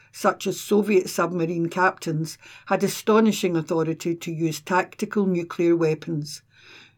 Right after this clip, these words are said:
Nuclear-tipped torpedoes, for example,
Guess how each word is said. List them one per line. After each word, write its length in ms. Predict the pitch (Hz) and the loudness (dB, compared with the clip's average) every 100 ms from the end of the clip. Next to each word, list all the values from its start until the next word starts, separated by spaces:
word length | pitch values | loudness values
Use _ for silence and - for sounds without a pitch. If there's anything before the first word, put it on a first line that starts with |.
| - | -2
Nuclear-tipped 720 | 190 214 - 240 226 214 - _ _ _ - | 2 2 4 4 4 0 -2 _ _ _ 0
torpedoes, 640 | 185 175 220 226 220 196 | 2 4 4 6 6 4
for 140 | - | -2
example, 680 | 170 175 160 165 160 180 | -4 -4 -4 -2 -2 -4